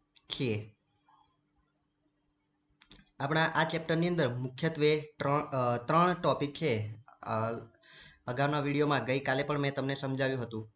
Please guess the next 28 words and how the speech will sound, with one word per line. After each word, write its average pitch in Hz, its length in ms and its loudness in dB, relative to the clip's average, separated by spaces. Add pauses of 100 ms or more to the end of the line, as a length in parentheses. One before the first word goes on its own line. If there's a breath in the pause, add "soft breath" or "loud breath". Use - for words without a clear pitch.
કે 127 220 -2
આપણું 120 380 -6
આ - 20 -2
જે 127 180 -6
સાતમું 120 520 -4
ચેપ્ટર 131 320 -6
છે 147 120 -4
યામ 123 280 0
ભૂમિતિ, 127 320 -2
એમાં 120 220 0
મુખ્યત્વે 127 380 -8
ત્રણ 135 260 -2
ટોપિક 135 300 -2
છે. 143 120 -8
પહેલો 120 280 -4
ટોપિક 127 320 -4
છે 131 160 -4
અંતરસૂત્ર, 131 960 -6 (640 soft breath)
બીજો 127 240 -2
ભાગ 131 260 0
છે 127 260 -2 (100)
વિભાજન 127 420 0
સૂત્ર 139 340 -4
અને 127 460 -2 (540 soft breath)
ત્રીજો 143 320 0
ભાગ 120 220 0
છે 123 140 -6
ત્રિકોણનું 123 640 -4